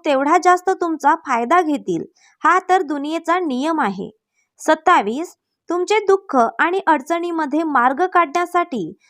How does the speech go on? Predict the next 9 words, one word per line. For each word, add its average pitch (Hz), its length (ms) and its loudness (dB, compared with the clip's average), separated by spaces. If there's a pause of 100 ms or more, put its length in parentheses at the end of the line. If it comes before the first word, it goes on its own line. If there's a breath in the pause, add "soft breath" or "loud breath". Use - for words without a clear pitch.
(160)
सारथी 294 500 2
तुम्हीच 311 380 -4
व्हा, 208 160 -6 (500)
कारण 285 360 2
या 269 280 2
जगामध्ये 330 560 0
तुम्हाला 302 500 0
मदत 269 460 2
करणारा 320 480 2